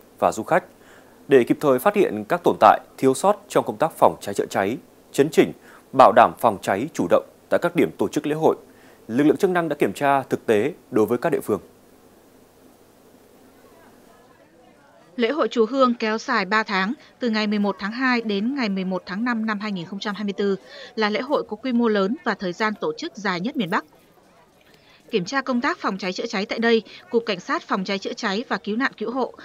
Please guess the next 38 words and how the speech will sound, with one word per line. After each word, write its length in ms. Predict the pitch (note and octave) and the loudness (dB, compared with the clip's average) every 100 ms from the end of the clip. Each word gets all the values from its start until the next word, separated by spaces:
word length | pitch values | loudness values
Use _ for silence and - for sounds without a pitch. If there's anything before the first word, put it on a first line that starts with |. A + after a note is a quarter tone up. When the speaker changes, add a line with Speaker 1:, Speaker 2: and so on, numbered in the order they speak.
| - | -14
Speaker 2:
đã 140 | G3+ A3 | -6 -6
chỉ 160 | - F3+ | -4 -6
ra 180 | A#3 A#3 | -2 0
nguy 160 | A#3 | 0
cơ 220 | A#3 A3+ | 0 -2
cháy 200 | G#3+ F#3+ | 0 -4
nổ 220 | A3 C4 A#3 | -2 -2 -4
có 120 | F#3+ | -6
thể 120 | C4+ | -8
xảy 200 | F3 F3+ | -6 -10
ra 280 | D#3+ A3+ A3 - _ | -4 -2 -2 -4 _
tại 180 | G#3 F#3+ | -4 -2
nơi 200 | A#3+ A#3 | -2 2
buôn 220 | A3+ G3+ | 0 0
bán 240 | F3+ G#3+ | -2 -2
kinh 180 | B3 A3+ | -4 -4
doanh 220 | A3+ A3+ | -4 -6
thời 180 | A3+ F#3+ | -4 -6
vụ 260 | F3+ F#3+ - - - | -2 -2 -4 -16 -12
trong 160 | - A#3 | -8 -6
khu 80 | B3 | 0
vực 180 | A3+ - | 0 0
chính 260 | - G3 B3+ | -4 -4 -2
diễn 220 | G#3+ B3 | -4 -4
ra 140 | A#3+ | -4
lễ 100 | G3 | -6
hội, 240 | A#3 B3 F#3 - _ _ _ - - - | -2 -2 -2 -8 _ _ _ -20 -20 -8
các 120 | D4+ | -6
cơ 120 | D#4 C#4 | -4 -4
sở 160 | A#3+ | -2
hoạt 180 | F3+ - | -2 -4
động 200 | G3 F#3+ | -6 -4
dịch 180 | F#3 - | -8 -4
vụ 160 | G3+ | -4
lưu 140 | A#3 A#3 | -2 -4
trú, 220 | A3+ G3 | -2 -2
ăn 160 | - G#3+ | -2 -2
uống. 280 | G#3+ F#3+ | 0 0